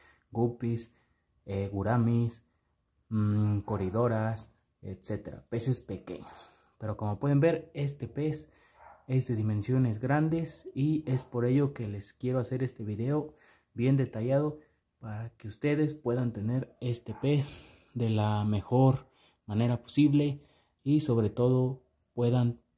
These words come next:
tenerlo y visualizarlo como se está viendo en este video, que anden para un lado, para otro, sin que se queden solamente en un solo lugar. Y pues comencemos con este video,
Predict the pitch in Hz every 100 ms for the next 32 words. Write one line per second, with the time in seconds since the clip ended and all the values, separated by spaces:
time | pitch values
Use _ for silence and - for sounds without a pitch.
0 | - 104 98 113 120 120 110 110 110 101
1 | 95 120 120 139 143 - _ _ - 101
2 | 98 - 107 110 113 117 113 117 107 110
3 | - 104 104 135 156 156 - _ - -
4 | - _ _ _ _ - 147 151 127 131
5 | 139 151 151 - _ 107 104 107 120 147
6 | 147 143 143 _ - 95 95 113 151 151
7 | 156 156 - _ _ - 110 107 107 101
8 | 107 120 123 123 123 120 117 113 113 110
9 | 107 110 107 92 76 - _ _ _ _
10 | _ _ _ _ 123 139 143 135 110 -
11 | 95 95 135 151 151 143 - - 107 110
12 | 104 95 98 123 156 156